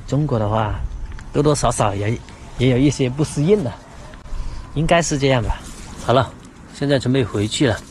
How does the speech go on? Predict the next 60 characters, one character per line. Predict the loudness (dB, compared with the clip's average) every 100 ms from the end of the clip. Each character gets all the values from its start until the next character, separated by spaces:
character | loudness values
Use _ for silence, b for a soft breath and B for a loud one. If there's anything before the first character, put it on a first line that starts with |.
| -20 -18
今 | -4 0
天 | 0
的 | 0
视 | 0 -2
频 | -2
就 | -2 0
暂 | 2 0
时 | 0
先 | -2 -4
分 | 0 -2
享 | 0 -2
到 | -2
这 | -2
里 | -4
了。 | -4 -8 B B B B
你 | -2
们 | 0 0
觉 | 0 2
得 | 2 2 -4 -8
这 | -4
种 | -2 -4 -4
走 | -2 -2
山 | 0 0
的 | 0
陆 | 0 -2
川 | -2 -4
猪 | -4 -6 -6 -18 -8
怎 | -2
么 | 2
样 | 2 2
呢？ | -2 -6 B B B B B -14
会 | -4 2
不 |
会， | 4 4 2
呃， | -2 -6
比 | -4 -2
那 | -2
些 | -2 -4
猪 | 0 0
肉 | 0
好 | 0 0 -2
吃 | 2 4
一 | 4
点 | 4
呢？ | 2 -2 -10 -20 -20 -10
欢 | -2 0
迎 | 2
在 | 4 4 2
评 | 0
论 | 0
区 | 0 -2
下 | 0 0
方 | 0 -2 -4 B B B B B B B
说 | -4
说 | 2 4
你 | 4 2
们 | 0
的 | 0
看 | 0
法。 | 0